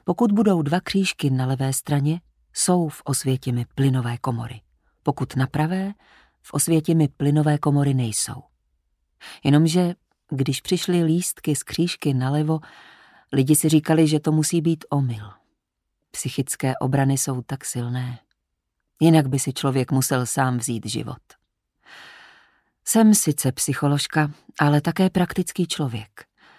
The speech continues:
Než přišly transporty, někdo v Ostravě zařídil kurzy, jak balit batohy, aby se využil každý centimetr. V Terezíně jsem balila děvčatům, co jela do transportu. Dodnes ještě balím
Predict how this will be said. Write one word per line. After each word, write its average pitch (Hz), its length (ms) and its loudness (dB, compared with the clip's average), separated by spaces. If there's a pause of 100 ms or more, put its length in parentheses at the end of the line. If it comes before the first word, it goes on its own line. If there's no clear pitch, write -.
(680)
Než 175 240 4
přišly 214 400 -2
transporty, 202 640 2
někdo 165 300 6
v - 80 -8
Ostravě 170 500 0
zařídil 160 500 0
kurzy, 151 460 2 (160)
jak 143 180 0
balit 160 300 0
batohy, 131 600 -2
aby 139 180 0
se 139 160 0
využil 143 380 2
každý 139 360 0
centimetr. 123 580 -4 (720)
V - 80 -20
Terezíně 135 560 4
jsem 135 260 0
balila 135 320 0
děvčatům, 135 640 -2
co - 120 -4
jela 135 260 0
do 127 100 -4
transportu. 127 680 -6 (640)
Dodnes 165 480 4
ještě 139 340 -2
balím 147 460 2